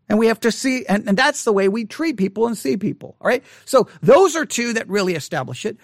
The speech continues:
Now what I wanna do is I wanna go to Romans chapter eight, because there are three verses in Romans chapter eight where I think these, these principles have to possibly come into play. And I'm gonna read the three verses to you,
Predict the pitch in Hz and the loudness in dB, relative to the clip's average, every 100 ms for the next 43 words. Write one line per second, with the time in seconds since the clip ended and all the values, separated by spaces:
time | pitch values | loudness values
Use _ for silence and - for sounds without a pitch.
0 | _ 202 269 302 262 214 220 190 226 196 | _ 0 4 4 4 2 0 -2 -2 -2
1 | 208 202 208 175 226 240 202 - 202 - | 0 0 0 2 2 2 -2 -2 -4 -2
2 | 190 220 - 220 196 233 - 233 - - | -2 -2 -2 -4 -2 -4 -4 -6 -6 -12
3 | 220 285 349 339 254 240 285 - 175 170 | -10 -6 -2 0 2 2 2 0 -2 -2
4 | 175 - 208 208 247 254 208 - - 196 | -4 -6 -4 -2 0 0 -2 -6 0 2
5 | 185 - - - 359 285 196 - _ _ | 0 -4 -4 2 2 2 -6 -12 _ _
6 | _ _ - 240 254 247 - 269 180 - | _ _ 0 4 4 2 -2 -6 -6 -10
7 | 262 294 285 - - - 220 208 - 339 | -6 -4 -4 -8 -16 -10 -8 -8 -4 -4
8 | 392 - 190 202 - _ _ - 285 339 | -2 -4 0 0 0 _ _ 0 2 2
9 | - 330 - - 269 262 - 254 269 240 | 2 -6 -4 0 2 2 0 -2 -2 -2
10 | - 220 226 233 208 208 208 - 185 185 | 0 0 0 -2 -2 0 -2 -2 0 0
11 | - 175 127 117 175 247 240 214 240 214 | -2 -2 -2 -2 -2 0 0 -2 -4 -6
12 | - 185 185 160 139 - 147 - _ _ | -4 -2 -2 -2 -6 -6 -8 -10 _ _
13 | - - 123 90 | -8 -4 -4 -4